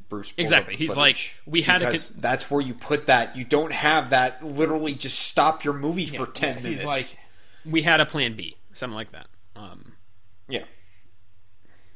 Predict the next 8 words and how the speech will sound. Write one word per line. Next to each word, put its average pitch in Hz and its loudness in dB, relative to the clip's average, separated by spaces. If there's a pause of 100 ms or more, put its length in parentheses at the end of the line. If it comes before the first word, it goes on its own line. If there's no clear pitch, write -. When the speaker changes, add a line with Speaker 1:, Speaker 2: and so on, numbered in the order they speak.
Speaker 1:
And 160 2
also, 135 2
uh, 113 -4
hey, 120 -2
with 104 -8
threats 117 -4
coming 101 -8
from 101 -8